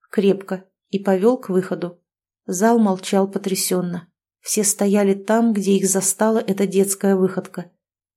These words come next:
Её так и восприняли, никто всерьёз. Потом зазвучала музыка, и веселье продолжалось. Официант замечал, за каким столом кончалась бутылка, и там появлялась новая. Незаметно ушли Катя с Таней,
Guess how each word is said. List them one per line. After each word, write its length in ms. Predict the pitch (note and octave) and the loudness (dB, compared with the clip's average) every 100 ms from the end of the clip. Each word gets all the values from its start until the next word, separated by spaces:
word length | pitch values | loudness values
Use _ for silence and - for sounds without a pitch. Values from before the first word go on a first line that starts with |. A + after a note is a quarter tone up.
| - | -4
Её 340 | G3+ A#3 C#4 | 2 4 4
так 260 | C#4+ C4+ C4+ | 2 0 2
и 20 | |
восприняли, 800 | C4 C4 - C#4+ C4 G3 E3+ E3+ - _ _ A3 | 2 2 0 2 4 4 2 -6 -20 _ _ 0
никто 400 | B3 C4 D#4 C#4 | 0 2 -2 0
всерьёз. 640 | - G3 F#3+ F3 E3+ - _ _ _ _ | 0 0 2 0 -2 -8 _ _ _ _
Потом 320 | F#3+ G3 A#3+ | -10 0 4
зазвучала 580 | G3+ F#3+ F#3 G3 G3+ F#3+ | 4 2 0 0 2 4
музыка, 540 | F#3 B3+ C4 B3+ A3 - - | 4 2 2 -4 -8 -8 -6
и 100 | F#3 | -4
веселье 500 | F3+ - A3 A#3 A#3 | -2 0 2 2 0
продолжалось. 840 | A#3 F#3 F#3 E3 F3 E3+ E3+ - _ _ _ _ _ | -4 -2 -2 0 -4 -4 -6 -10 _ _ _ _ _
Официант 600 | - F#3 G3+ - A#3+ A#3 | -6 -4 -2 2 4 2
замечал, 600 | G3+ G#3 G#3 - G3+ F#3 | 0 -2 -2 0 0 0
за 160 | F#3 F#3 | -4 -2
каким 300 | G3 G3 F#3+ | -2 0 0
столом 420 | F#3 F#3+ G3 E3 | 2 2 2 2
кончалась 500 | F3 E3+ - F3 E3+ | -2 -4 -2 -2 -2
бутылка, 600 | E3 E3+ C4+ C#4 C4+ E3+ - - _ | -6 -2 2 0 0 -8 -8 -20 _
и 100 | G#3+ | -8
там 280 | G#3 D#4 E4 | 0 0 4
появлялась 640 | B3 G3+ F#3 G3+ A3+ - | 4 4 6 4 4 2
новая. 520 | G3 F3 E3+ E3+ E3+ _ _ _ _ _ _ - | 2 2 0 -2 -6 _ _ _ _ _ _ 0
Незаметно 640 | G#3+ A3 B3+ E4 F4 A#3 | 4 6 6 6 4 4
ушли 300 | G#3+ - C#4+ | 4 2 0
Катя 320 | D4+ G3+ G3+ | 2 2 2
с 100 | F#3+ | -2
Таней, 440 | - F#3 F#3 F#3 | 2 2 2 -4